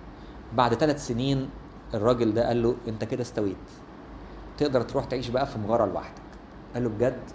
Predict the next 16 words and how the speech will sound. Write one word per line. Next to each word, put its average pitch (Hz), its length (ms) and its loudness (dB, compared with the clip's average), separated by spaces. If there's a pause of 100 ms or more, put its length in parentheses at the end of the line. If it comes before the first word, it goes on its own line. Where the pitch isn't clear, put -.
(200)
قال 135 100 2
له: 127 60 0
"أو 113 120 2
لو 117 100 4
عايز 139 180 0
حاجة 113 140 -4
تعالى 73 240 -6
لي." - 140 -12 (1000)
تدريج. 143 320 4 (1400)
فراح 143 160 8
واخد 151 320 4
بعضه 156 360 6 (600)
وراح 131 160 2
عامل 147 280 4
عشة 131 280 2
فين؟ 131 380 2